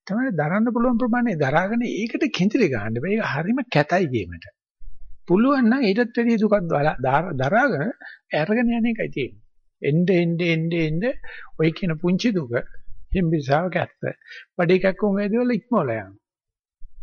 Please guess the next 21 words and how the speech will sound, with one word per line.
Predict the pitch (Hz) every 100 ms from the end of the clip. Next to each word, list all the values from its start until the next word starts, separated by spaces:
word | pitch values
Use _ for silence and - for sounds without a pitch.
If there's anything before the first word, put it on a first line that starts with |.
| - -
ඒකට | 175 175
කියනවා | 208 220 151
ඉමුනිටි | 180 208 185 156
එක | 139
වැඩෙනවා | 120 120 110 -
කිය. | - - - - - - -
දරා | 131 175
සිටීමේ | 165 180 180 175
ශක්තිය | 160 - 151
අපි | 160 214
වෙලා | 180 139
තියෙන | 127 135
මේ | 160 214
නැතුවට | 185 165 - 139 131
අර | 175 202
පුංචි | 208 226 269 185
දේවල්. | 123 98 101 - _ _ _ - - - - - - - - - - - _ _ _ -
කාට | - 160 180
හරි | 180 190
කිය | 151 151 139
කියා | 127 123